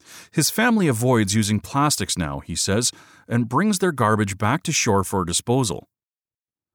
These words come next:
"Every aspect of marine conservation impacts lives here directly," says Raj, "and that's why educating listeners matters. There's a lot at stake." We don't just warn our listeners about rising temperatures in a warming world,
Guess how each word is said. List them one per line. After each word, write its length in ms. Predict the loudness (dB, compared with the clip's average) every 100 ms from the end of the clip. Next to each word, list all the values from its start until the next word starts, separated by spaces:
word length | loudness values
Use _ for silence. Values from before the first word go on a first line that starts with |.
| -20 -20 -4
"Every 280 | 0 2 2
aspect 540 | 2 0 0 -2 0
of 80 | 0
marine 320 | 2 2 0
conservation 680 | 0 0 0 0 0 0 0
impacts 500 | 2 2 0 -2 -2
lives 360 | -2 0 0 0
here 140 | -2
directly," 520 | -2 0 0 0 -6 -6
says 320 | -6 -6 -2
Raj, 340 | 0 0 -2 -8 -20 -20 -20 _ -4
"and 160 | 0
that's 260 | 2 2 2
why 140 | 2
educating 520 | 2 0 0 0 2
listeners 460 | 2 2 2 0 0
matters. 460 | 0 0 -2 -6 -8 _ _ _ -6
There's 160 | -2
a 40 | -2
lot 320 | 0 0 0
at 100 | -2
stake." 420 | -2 0 -2 -6 _ _ _ _ _ _ -20 -4
We 100 | 0
don't 200 | 0 0
just 180 | -2 0
warn 300 | 2 4 4
our 120 | 4
listeners 440 | 2 2 0 0
about 280 | 0 -2 0
rising 400 | 0 2 0 0
temperatures 600 | 0 -2 -4 -2 -2 0
in 80 | 0
a 40 |
warming 380 | 0 2 2 2
world, 300 | 2 0 -2